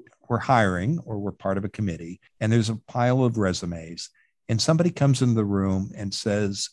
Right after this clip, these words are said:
"You should talk to, to John or Mary, 'cause I was on this committee with them or I worked with them in, in this previous position." That's not gonna get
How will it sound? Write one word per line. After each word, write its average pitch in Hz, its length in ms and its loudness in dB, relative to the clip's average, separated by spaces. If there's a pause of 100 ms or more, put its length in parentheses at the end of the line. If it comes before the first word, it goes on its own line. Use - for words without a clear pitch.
"You 131 200 0
should 151 200 0
talk 120 420 4
to, 104 260 0 (400)
to 110 100 -2
John 101 400 0
or 92 80 0
Mary, 92 640 -2 (340)
'cause 110 200 -4
I 120 220 0
was 127 200 0
on 127 140 2
this 117 160 0
committee 117 400 4
with 113 160 2
them 107 240 2
or 92 180 -2
I 87 60 -4
worked 113 400 2
with 113 120 -2
them 107 220 2
in, 95 220 -2
in 98 120 -10
this 95 160 -8
previous 117 560 -2 (160)
position." 101 680 -2 (280)
That's 165 320 2
not 180 200 2
gonna 156 160 2
get 139 200 0